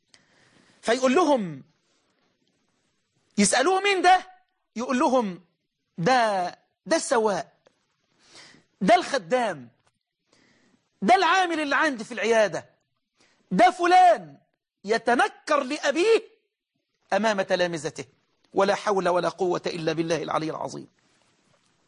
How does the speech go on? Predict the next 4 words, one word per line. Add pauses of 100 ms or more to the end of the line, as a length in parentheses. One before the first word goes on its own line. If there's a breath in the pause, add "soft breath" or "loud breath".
(560 loud breath)
في
أشياء (960)
قرأتها
للأصمعي